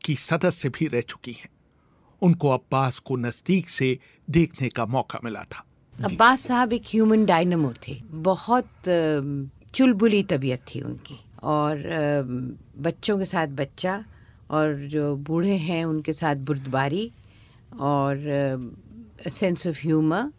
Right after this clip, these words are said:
Speaker 2: जल्दी से गुस्सा आ जाता था, जल्दी से ठीक हो जाते थे। अपनी, अ, किसी भी नाकामी को नाकामी नहीं मानते थे। पैसा होता नहीं था और फिल्म बनाना था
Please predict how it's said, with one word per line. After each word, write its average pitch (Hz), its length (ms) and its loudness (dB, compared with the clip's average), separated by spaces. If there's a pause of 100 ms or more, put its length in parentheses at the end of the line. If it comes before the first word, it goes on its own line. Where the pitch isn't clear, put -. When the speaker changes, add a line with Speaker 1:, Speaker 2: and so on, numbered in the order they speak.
(140)
Speaker 2:
जल्दी 196 380 2
से 233 140 -2
गुस्सा 185 340 0
आ 160 120 4
जाता 151 340 -2
था, 202 160 -6
जल्दी 180 300 0
से 208 140 0
ठीक 202 240 -4
हो 185 120 2
जाते 139 400 0
थे। 196 160 -10 (380)
अपनी, 220 600 0
अ, 175 60 -4
किसी 247 460 -2
भी 226 360 0 (100)
नाकामी 185 580 2
को 220 140 0
नाकामी 185 460 4
नहीं 175 120 2
मानते 123 380 -2
थे। - 260 -18
पैसा 165 300 2
होता 175 300 -2
नहीं 240 200 2
था 254 320 -2 (460)
और 139 360 -2
फिल्म 185 360 0
बनाना 160 420 2
था 196 360 -4